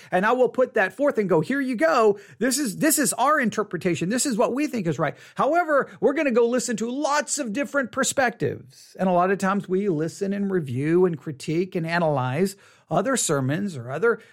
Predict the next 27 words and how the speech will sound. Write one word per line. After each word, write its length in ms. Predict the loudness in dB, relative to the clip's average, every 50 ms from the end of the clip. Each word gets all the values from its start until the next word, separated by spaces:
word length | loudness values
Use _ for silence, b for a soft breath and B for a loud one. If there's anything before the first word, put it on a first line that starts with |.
| B B B _
podcasts 760 | -2 0 2 2 2 0 -2 -4 -2 -2 -2 -2 -4 -6 -10 -16 b b b b b
that 180 | 0 2 2
may 80 | 2 2
be 140 | 2 2 2
talking 380 | 2 0 0 0 -2 -4 -4
about 260 | 0 0 -2 -2 -2
the 100 | -4 -6
same 680 | -6 -4 -4 -4 -2 -2 -2 -2 -2 -4 -4 -4 -2 -2
subject, 600 | -2 -2 -2 0 0 0 0 -2 -6 -8 -6 -2
but 200 | -2 -2 0 0
we 160 | -2 -2 -2
do 400 | -4 -4 -2 0 2 2 2 2
so 480 | 0 -2 -2 -2 -4 -4 -4 -8 -10 -10 b b b b b
to 120 | -8 -8
challenge 560 | -6 -2 0 2 4 4 4 4 4 4 4
ourselves. 800 | 2 2 0 0 2 2 2 2 2 0 -2 -4 -8 -12 -18 -20 b b b b b
And 160 | -2 -2 0
sometimes 540 | 0 0 0 0 0 0 0 0 0 0 0
in 100 | 0 2
that 140 | 2 0
entire 340 | 2 2 2 2 2 2 2
process, 580 | 2 2 2 2 2 2 0 0 -2 -2 0 0
yes, 300 | 0 2 2 2 0 -2
there's 140 | -2 -2 -2
a 80 | -2
lot 280 | -2 0 0 2 4 4
of, 200 | 2 2 0